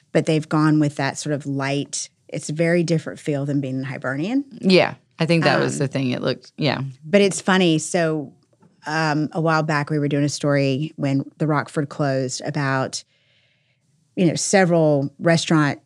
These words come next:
Speaker 1: and bar groups that owned most of Glenwood South. And I was on the phone with Niall, and I said,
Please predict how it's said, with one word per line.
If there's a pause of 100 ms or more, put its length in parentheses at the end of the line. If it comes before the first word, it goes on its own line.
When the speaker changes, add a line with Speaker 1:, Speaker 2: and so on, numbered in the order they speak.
Speaker 1:
and
bar
groups
that
owned
most
of
Glenwood
South.
And
I
was
on
the
phone
with
Niall,
and
I
said,